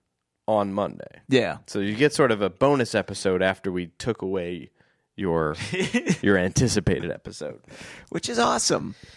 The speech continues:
Speaker 1: It's good to be back, though. Did you have a good Thanksgiving?
Speaker 2: I had a wonderful Thanksgiving. How about yourself, sir?
Speaker 1: I had a fantastic Thanksgiving.
Speaker 2: Yeah.
Speaker 1: Like
Speaker 2: I, I didn't have just one, but two Thanksgivings.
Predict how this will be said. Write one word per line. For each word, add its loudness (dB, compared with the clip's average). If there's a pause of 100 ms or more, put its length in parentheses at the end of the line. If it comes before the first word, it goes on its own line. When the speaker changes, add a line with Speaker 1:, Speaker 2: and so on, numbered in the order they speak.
(340)
Speaker 1:
It's 2
good 2
to 2
be 6
back, 2
though. 4
Did -4
you 4
have 4
a -2
good -2
Thanksgiving? -2 (100)
Speaker 2:
I -2
had 2
a 0
wonderful -2
Thanksgiving. -4
How -2
about 2
yourself, 0
sir? 0
Speaker 1:
I 4
had 0
a 0
fantastic -2
Thanksgiving. -4
Speaker 2:
Yeah. 2 (100)
Speaker 1:
Like 4
Speaker 2:
I, 4
I 6
didn't 0
have 0
just 2
one, 0 (680)
but 2
two 6
Thanksgivings. -2